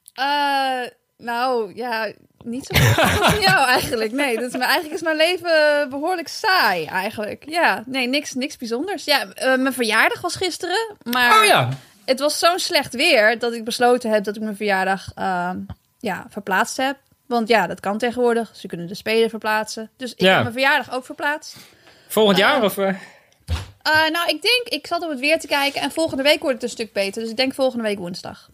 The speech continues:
Speaker 1: Ja. Weekje.
Speaker 2: Dus je bent nog een, eh, een jaartje langer,
Speaker 1: Ik ben nog een
Speaker 2: eh, ja.
Speaker 1: spring chicken.
Speaker 2: Ah, ja, ik, eh, ik ga niet gokken.
Speaker 1: <laughs> Nee, dat zou ik niet doen. <laughs>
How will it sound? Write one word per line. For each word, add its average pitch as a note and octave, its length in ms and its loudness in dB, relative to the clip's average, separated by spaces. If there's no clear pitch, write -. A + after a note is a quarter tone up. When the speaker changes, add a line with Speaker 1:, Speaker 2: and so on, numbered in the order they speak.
Speaker 1:
Ja. - 200 -10
Weekje. G3+ 340 -10
Speaker 2:
Dus C#3+ 180 2
je D#3 80 0
bent D3 220 2
nog C3 160 0
een, C#3 160 2
eh, C3 540 0
een C3 80 0
jaartje C3+ 360 2
langer, B2+ 200 0
Speaker 1:
Ik B2 80 2
ben B2 100 0
nog B2 100 -2
een B2 100 0
Speaker 2:
eh, - 60 2
ja. - 60 2
Speaker 1:
spring C#4+ 240 -2
chicken. A3+ 240 -6
Speaker 2:
Ah, F#3+ 420 4
ja, D#3 140 4
ik, D3 160 0
eh, E3+ 200 0
ik E3+ 140 -2
ga F#3 120 2
niet F#3 160 -2
gokken. D3 400 0
Speaker 1:
<laughs> - 0 -
Nee, D4+ 160 -2
dat - 160 0
zou D4 440 -2
ik A#3+ 160 -6
niet - 200 2
doen. C#4 140 -12
<laughs> - 80 -10